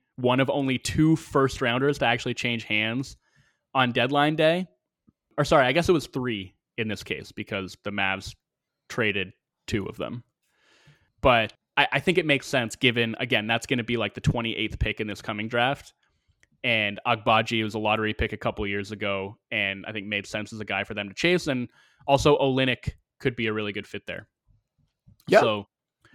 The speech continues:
Speaker 1: I don't think that one was, like, as egregious as, or nearly as <laughs> egregious as the Poeltl trade that they made last year.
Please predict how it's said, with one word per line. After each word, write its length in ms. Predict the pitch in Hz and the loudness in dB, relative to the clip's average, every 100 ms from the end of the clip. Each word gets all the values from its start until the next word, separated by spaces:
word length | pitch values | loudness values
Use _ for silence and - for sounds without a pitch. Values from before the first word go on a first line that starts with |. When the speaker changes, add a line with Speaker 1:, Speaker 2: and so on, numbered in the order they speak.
| _ _ - | _ _ 4
Speaker 1:
I 60 | |
don't 160 | 165 175 | 4 6
think 160 | 190 | 4
that 180 | 160 156 | 6 4
one 140 | 156 143 | 4 0
was, 160 | 127 | 2
like, 280 | 131 113 - - _ - | 0 0 -4 -20 _ 4
as 680 | 135 131 127 127 - - - _ _ _ | 6 8 6 2 -2 -8 -12 _ _ _
egregious 800 | 156 135 143 135 139 127 120 110 113 | 0 0 0 2 4 4 0 -2 0
as, 380 | 120 117 113 - | 2 2 -4 0
or 100 | 143 | 2
nearly 440 | 156 160 180 165 135 | 4 6 6 8 6
as 140 | 120 | 4
<laughs> 20 | |
egregious 400 | 120 156 165 139 | 4 6 6 4
as 140 | 127 117 | 2 0
the 80 | |
Poeltl 360 | 123 135 120 110 | -2 0 0 -2
trade 380 | - 104 95 110 | -2 -2 -2 -6
that 120 | - 113 | -8 -4
they 100 | 110 | -2
made 220 | 104 95 | -2 -2
last 360 | 98 98 - | -2 -4 -6
year. 260 | 87 78 104 | -10 -10 -14